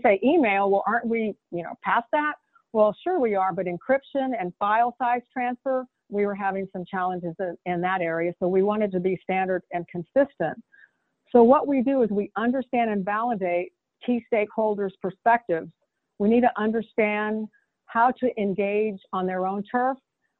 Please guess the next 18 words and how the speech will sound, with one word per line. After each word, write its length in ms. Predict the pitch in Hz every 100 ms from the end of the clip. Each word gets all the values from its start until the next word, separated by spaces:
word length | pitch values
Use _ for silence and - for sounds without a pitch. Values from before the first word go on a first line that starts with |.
| -
Um, 160 | 185 190
we 140 | 202
actually 320 | 208 214 - 226
conducted 520 | 208 190 196 190 160
parish 320 | 190 190 214 226
visits. 400 | 247 262 277 277 _
So 60 | 196
we 160 | 190 185 _
honestly 440 | 185 214 247 - 208
visited 500 | 214 208 226 220 208 _ _ _ 190
as 100 | 180
many 300 | 202 214 240
of 100 | 208
the 100 | 196 -
seventeen 420 | 202 214 226 214 -
agencies 480 | 196 214 202 220 180
as 80 | 175 -
possible. 580 | 196 226 - 269 294